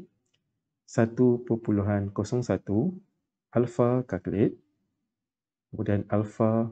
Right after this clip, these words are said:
X per punca kuasa dua, sembilan perpuluhan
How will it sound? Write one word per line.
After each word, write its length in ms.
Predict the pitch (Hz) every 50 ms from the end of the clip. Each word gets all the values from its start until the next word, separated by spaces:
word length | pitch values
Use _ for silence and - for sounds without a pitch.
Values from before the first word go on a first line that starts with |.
| - _ _ _ _ _ _ _ _ _ _
X 320 | - 104 101 107 143 - 151 - _ _ _ _ _ _ _ _ _ _ _ _ _ _ _ _ _ _ _ _ _ _ _ _ _
per 400 | _ 135 120 104 101 101 110 147 147 - _ _ _ _ _ _ _ _ _ _ _ _ _ _ _ _ _ _ _ _ _ _
punca 400 | _ - 123 120 117 - 131 127
kuasa 320 | 127 - 123 110 - - 107
dua, 400 | 101 104 98 98 98 98 98 98 101 - _ _ _ _ _ _ _
sembilan 720 | _ - - 113 107 101 98 95 95 95 95 107 135 165 175 - - - _ _ _ _ _ _ _ _ _ _ _ _ _ _
perpuluhan 720 | - 143 143 143 123 110 107 98 107 104 104 101 101 104